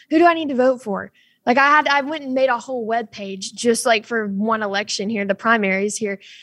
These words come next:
to say, like, who I supported and why I supported them. So really, guys, if you get involved at a local level, you really start realizing who these candidates are, and not just who they say they are, but who they truly are as people. And you get to meet them,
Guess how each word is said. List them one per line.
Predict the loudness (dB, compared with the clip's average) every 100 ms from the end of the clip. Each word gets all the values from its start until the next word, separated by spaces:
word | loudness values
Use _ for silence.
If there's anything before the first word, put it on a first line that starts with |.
| _ -2
to | 0
say, | 6 8
like, | 8 6
who | 2 0 0 2
I | 4 6 4 2 -2 -6 _ -10
supported | -2 0 2 0 0
and | -2
why | -4 -4
I |
supported | -6 -2 2 2 0
them. | -8 -12 _ _ -6
So | 4 4
really, | 4 2 2
guys, | 0 -2
if | -6
you | -4 -4
get | -2 -4
involved | -4 -4 -4 0 2 2 _
at | -2
a | -2
local | -2 -2 -2 -4
level, | -2 -4 -2 -4 -6 _ -20 -20 _ -2
you | 2 4
really | 4 4 4
start | -2 0
realizing | -2 -2 -4 -8
who | -8
these | -8 -8
candidates | -8 -6 -8 -8 -6
are, | -6 -8 _ 2
and | 4
not | 6 4
just | -2
who | 2
they | 2
say | 2 -2
they | 0 -2
are, | -4 -8
but | -10 -6
who | -2 -2 -2
they | 0 0
truly | 0 0 0 0
are | -2 -2
as | -6
people. | -8 -6 -2 -2
And | -4
you |
get | -6 -6
to | -6
meet | -4 -4 0
them, | 0 0